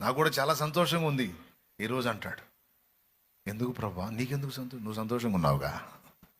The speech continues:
ఎప్పుడు ఏడుస్తూ ఉంటావు, ఈరోజు ఏందో కళకళలాడుతున్నావు, నాకు కూడా చాలా హ్యాపీగా ఉంది." ఎప్పుడన్నా చూడు ఏడుచుకుంటానే వస్తావు కదా, ఈరోజు ఏందో నవ్వుతూ వస్తున్నావు. ఏ? ఉమ్,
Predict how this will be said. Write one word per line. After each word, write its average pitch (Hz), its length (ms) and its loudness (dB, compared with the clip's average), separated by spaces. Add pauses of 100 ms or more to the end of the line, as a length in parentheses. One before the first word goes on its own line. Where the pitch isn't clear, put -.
(880)
ఎప్పుడు 95 260 -4
ఏడుస్తూ 120 320 0
ఉంటావు, 113 240 -2
ఈరోజు 107 280 -2
ఏందో 107 160 -2
కళకళలాడుతున్నావు, 104 800 -4
నాకు 90 160 -4
కూడా 104 140 -8 (100)
చాలా 98 140 2
హ్యాపీగా 98 300 0
ఉంది." - 280 -12 (1700)
ఎప్పుడన్నా 131 340 0
చూడు 135 180 0
ఏడుచుకుంటానే 139 460 0
వస్తావు 131 220 0
కదా, 120 380 2
ఈరోజు 110 280 -2
ఏందో 139 140 2
నవ్వుతూ 123 300 0
వస్తున్నావు. 151 500 -4 (1040)
ఏ? 147 120 -6 (1000)
ఉమ్, 92 140 -4